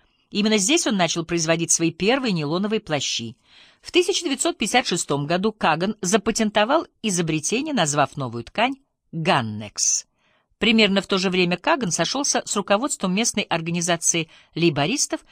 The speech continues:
и стал приятелем будущего премьер-министра страны Гарольда Вильсона. Это знакомство привело к тому, что Каган за свое изобретение был в тысяча девятьсот семидесятом году удостоен звания рыцаря, а в тысяча девятьсот семьдесят шестом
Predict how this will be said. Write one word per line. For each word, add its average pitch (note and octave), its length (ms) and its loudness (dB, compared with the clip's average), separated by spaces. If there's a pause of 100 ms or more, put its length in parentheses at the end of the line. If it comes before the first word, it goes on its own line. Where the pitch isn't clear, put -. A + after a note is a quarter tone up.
(220)
и G3+ 80 -4
стал F#4 220 2
приятелем A#3 500 2
будущего F#3+ 380 0
премьер-министра D#3 800 -4
страны A#3+ 340 0
Гарольда D3 480 -2
Вильсона. F2 580 -6 (520)
Это F#4 180 -4
знакомство F#3+ 520 0
привело A3 340 -2
к - 60 -18
тому, D3 220 -2
что C3 220 -4
Каган C3 400 -4 (300)
за E3 120 -2
свое F#3 280 4
изобретение F#3 580 0
был G3 260 0 (380)
в - 100 -20
тысяча C#4 340 -2
девятьсот E3 360 -2
семидесятом D#3+ 600 -2
году A#3 260 0
удостоен A#3+ 680 0
звания A3+ 520 0
рыцаря, C#3+ 520 -2 (340)
а E3+ 140 0
в - 40 -6
тысяча E3+ 240 -2
девятьсот D3 320 -6
семьдесят B2 460 -6
шестом - 540 0